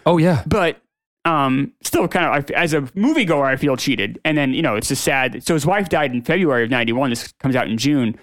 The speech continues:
Speaker 2: So
Speaker 1: Mm.
Speaker 2: this tells you during production, sh-, she must have been quite sick.
Speaker 1: Sure.
Speaker 2: So, you know,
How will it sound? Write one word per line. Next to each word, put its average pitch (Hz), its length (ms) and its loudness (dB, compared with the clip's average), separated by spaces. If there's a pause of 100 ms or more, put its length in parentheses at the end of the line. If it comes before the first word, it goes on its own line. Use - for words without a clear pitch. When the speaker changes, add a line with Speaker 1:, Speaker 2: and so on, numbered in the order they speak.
(180)
Speaker 2:
So 160 80 -2
Speaker 1:
Mm. 156 40 2
Speaker 2:
this 160 140 0
tells 175 360 0
you 151 80 0
during 143 220 0
production, 147 480 0
sh-, - 100 -14 (220)
she 185 80 0
must 147 200 -2
have 117 80 -6
been 107 120 -6
quite 76 240 -6
sick. - 320 -6
Speaker 1:
Sure. 104 180 -2
Speaker 2:
So, 90 120 0
you 117 100 -2
know, 85 140 -6